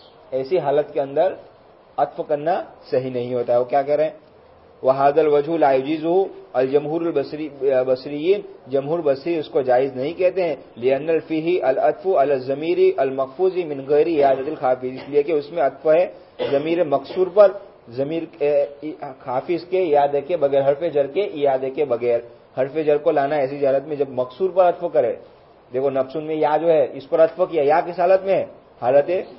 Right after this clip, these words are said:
जर्री में। तो कभी हालत जर्री में जो हो, उस पर अत्फ करे तो हरफे जर का इयादा जरूरी होता है बसरी और नुहात के नजदीक, वो आगे पढ़ेंगे हम। तो इस वजह से ये सही नहीं है। किसके नजदीक?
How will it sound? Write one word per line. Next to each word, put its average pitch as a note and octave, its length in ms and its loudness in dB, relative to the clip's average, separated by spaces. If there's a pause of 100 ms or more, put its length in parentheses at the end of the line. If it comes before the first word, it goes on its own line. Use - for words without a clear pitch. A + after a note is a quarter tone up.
(100)
जर्री E3 320 4
में। C#3+ 160 -2 (200)
तो C#3+ 80 -2
कभी E3+ 300 2
हालत D#3 300 0
जर्री D#3 360 0
में F#3+ 140 -4
जो F#3 100 4
हो, E3+ 280 2 (380)
उस D#3+ 160 -8
पर G#3+ 120 4
अत्फ G#3 260 8
करे G#3+ 300 6
तो - 180 -6 (280)
हरफे C#3+ 280 0
जर E3+ 140 4
का F#3 140 2
इयादा F3+ 300 6
जरूरी D#3+ 360 0
होता A2+ 280 0
है G2 200 -8
बसरी C3 340 -6
और C#3+ 60 -6
नुहात C3 320 -2
के C3 80 -6
नजदीक, G2 380 -12
वो C3 60 -2
आगे C3 220 -2
पढ़ेंगे B2 440 -2
हम। F#2+ 140 -8 (720)
तो D3 80 2
इस F3+ 220 -2
वजह D#3 200 2
से E3 140 -4
ये D#3 140 2
सही D3+ 340 -2 (240)
नहीं C3+ 200 -6
है। B2 60 -4
किसके D3 300 -4
नजदीक? D3+ 300 -2